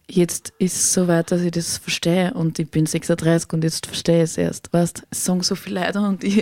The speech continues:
ich, „You live in the moment, live now“ und so. Und ich denk mir so, „Ja, hab ich eh gewusst, klar.“ Aber nein, ich check's jetzt erst. Und manchmal braucht man dann wahrscheinlich das Alter oder gewisse Erfahrungen, damit man Sachen checkt.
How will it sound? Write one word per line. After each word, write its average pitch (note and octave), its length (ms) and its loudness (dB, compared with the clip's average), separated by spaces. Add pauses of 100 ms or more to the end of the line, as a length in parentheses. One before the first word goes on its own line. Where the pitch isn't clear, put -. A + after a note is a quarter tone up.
ich, G3+ 180 4 (360)
„You G3+ 80 2
live A#3 220 4
in A3 120 6
the A3 60 6
moment, G#3+ 480 6
live A3+ 180 2
now“ G#3+ 220 4
und G3+ 100 2
so. G#3 120 2
Und A3 160 4
ich - 100 -4
denk G#3 240 2
mir G#3 60 2
so, F3+ 160 2
„Ja, G#3+ 300 6
hab G#3+ 120 4
ich G#3 60 6
eh G#3+ 60 4
gewusst, F#3+ 360 2
klar.“ G3 260 2 (340)
Aber F3+ 200 2
nein, F#3+ 300 2 (140)
ich - 120 -20
check's - 280 -2
jetzt F#3+ 260 -2
erst. D#3 280 -6 (840)
Und F#3+ 200 0
manchmal E3+ 360 2
braucht F#3 320 0
man F#3+ 80 2
dann F#3 160 4
wahrscheinlich F3+ 320 2
das - 160 -8
Alter E3 560 0 (340)
oder E3+ 220 4
gewisse F3 420 0
Erfahrungen, F3+ 600 2
damit F3+ 280 0
man E3+ 100 0
Sachen D#3 300 -4
checkt. - 360 -12